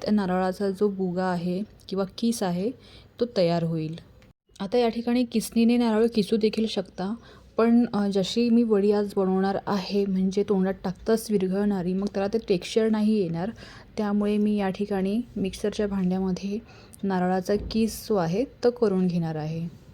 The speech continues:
मिक्सरमध्ये नारळ वाटताना अजिबात पाण्याचा वापर करायचा नाही आहे, त्यामुळे जेव्हा आपण नारळ कापून घेतो त्याच वेळेस नारळाच्या एकदम बारीक बारीक चकत्या करून घ्यायच्या आहेत. तुम्ही बघू शकता नारळ किती छानपैकी आपला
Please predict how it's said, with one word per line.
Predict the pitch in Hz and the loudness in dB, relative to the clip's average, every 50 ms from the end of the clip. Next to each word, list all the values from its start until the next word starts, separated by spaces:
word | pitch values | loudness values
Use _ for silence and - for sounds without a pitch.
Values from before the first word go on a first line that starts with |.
| - - _ _ _ _ _ _ - - - | -20 -20 _ _ _ _ _ _ -20 -8 -4
मिक्सरमध्ये | - 208 196 - - 240 233 233 226 226 233 | -2 -2 0 0 0 2 2 2 2 4 4
नारळ | 226 214 185 170 175 185 | 4 4 4 2 2 2
वाटताना | 202 196 185 - 190 185 190 208 - | 2 0 0 0 0 0 0 0 0
अजिबात | 180 175 165 - 196 185 - - 185 185 - - | -2 -2 -2 -4 -6 -6 -2 -2 -2 -2 -2 -2
पाण्याचा | 196 190 185 180 190 190 | -2 -2 0 0 0 -2
वापर | 180 180 185 - | -2 -2 -4 -6
करायचा | 180 - 170 - 170 170 185 185 | -4 -4 -2 -2 -2 0 0 -2
नाही | 185 185 175 165 170 | 0 0 0 0 -2
आहे, | 190 226 - - - - - - - - | -2 -4 -6 -10 -16 -18 -20 -20 -12 -8
त्यामुळे | - 202 196 202 202 202 | -4 -2 0 0 0 0
जेव्हा | 208 196 208 | 0 0 0
आपण | 208 202 - 214 | 0 0 0 0
नारळ | 214 208 196 190 190 208 | 0 0 0 -2 -4 -4
कापून | 208 - - 185 165 - - 208 214 214 | -4 -4 -4 -4 -4 -2 -2 0 0 2
घेतो | 208 202 185 180 185 190 208 - - - - - _ _ | 2 0 0 -2 -4 -4 -6 -8 -12 -20 -20 -20 _ _
त्याच | - 202 202 208 - 214 | -4 -4 -2 -2 -2 0
वेळेस | 208 208 220 - - | 0 0 -2 -2 -2
नारळाच्या | 220 202 185 180 175 180 185 190 185 - 196 | -4 -2 -2 -2 -2 -2 -2 -2 -2 -4 -4
एकदम | 196 - 185 180 - 220 226 | -4 -4 -4 -2 0 0 2
बारीक | 208 185 170 165 170 170 180 | 2 0 0 -2 -2 -4 -4
बारीक | 185 185 196 254 - - - - - - | -4 -2 -2 -4 -4 -8 -14 -20 -8 -6
चकत्या | - 190 - - 190 185 | -6 -6 -4 -4 -4 -2
करून | 180 185 170 175 180 | -2 -2 0 0 0
घ्यायच्या | 180 180 175 160 156 - - 175 - | 0 0 -2 -4 -6 -8 -12 -14 -14
आहेत. | - - 156 156 - - - - - - - - - | -12 -12 -12 -12 -12 -18 -20 -20 -20 -20 -20 -10 -6
तुम्ही | 214 208 | -2 0
बघू | 202 196 190 | 0 0 0
शकता | 190 214 202 - - 202 202 214 233 - - - - - - - | -2 -4 -6 -4 -4 -4 -4 -4 -6 -8 -14 -20 -20 -20 -12 -6
नारळ | - 190 180 180 185 202 202 | -2 0 2 2 2 0 0
किती | - 202 190 220 214 | -2 -2 -2 -2 -4
छानपैकी | - - - 196 185 185 190 190 190 196 180 175 175 - 190 | -4 -4 -4 -2 0 0 0 -2 -2 -2 -2 -2 -2 -2 -2
आपला | 180 170 170 - 202 220 269 | -2 -4 -4 -6 -4 -4 -4